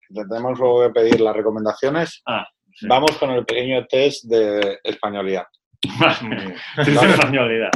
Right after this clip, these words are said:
Speaker 2: vale.
Speaker 1: ¿Austrias o Borbones?
Speaker 2: Uf,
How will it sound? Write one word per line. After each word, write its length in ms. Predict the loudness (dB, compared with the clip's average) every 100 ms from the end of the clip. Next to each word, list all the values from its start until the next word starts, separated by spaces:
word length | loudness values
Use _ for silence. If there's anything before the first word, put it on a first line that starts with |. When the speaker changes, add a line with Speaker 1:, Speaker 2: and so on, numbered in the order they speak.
| -4
Speaker 2:
vale. 220 | -6 -8 -14 -20 -20 -20 -20 -20 _ _ _ 0
Speaker 1:
¿Austrias 540 | 4 4 6 6 6 6
o 40 |
Borbones? 540 | 2 2 0 -4 -16 _ _ _ _ _ _ _ _ _ _ _ _ _ _ _ -20 _ _ _ -4
Speaker 2:
Uf, 220 | -4 -4